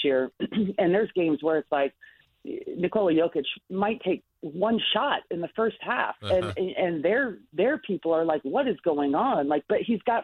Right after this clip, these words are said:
Speaker 1: freaking eighteen assists, you know, something crazy
Speaker 2: <laughs>
Speaker 1: like that. So it's like, even when he's not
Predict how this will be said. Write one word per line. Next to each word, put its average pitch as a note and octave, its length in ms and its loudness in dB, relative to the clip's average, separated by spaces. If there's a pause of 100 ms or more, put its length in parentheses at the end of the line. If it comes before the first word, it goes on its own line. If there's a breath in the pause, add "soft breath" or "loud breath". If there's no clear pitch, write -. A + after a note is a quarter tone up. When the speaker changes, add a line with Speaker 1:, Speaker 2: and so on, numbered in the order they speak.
Speaker 1:
freaking G#3+ 340 -2 (120)
eighteen A#3+ 360 -2
assists, - 440 0 (100)
you E3+ 120 -2
know, D#3+ 240 2
something - 180 -4
crazy A3 300 0
Speaker 2:
<laughs> F3 120 4
Speaker 1:
like D#3+ 120 -2
that. G#3+ 300 -2 (600 loud breath)
So A#3 200 4
it's A#3 220 -2
like, A3 220 0
even C4+ 340 -2
when G3 140 0
he's D#3 240 -2
not F3+ 280 0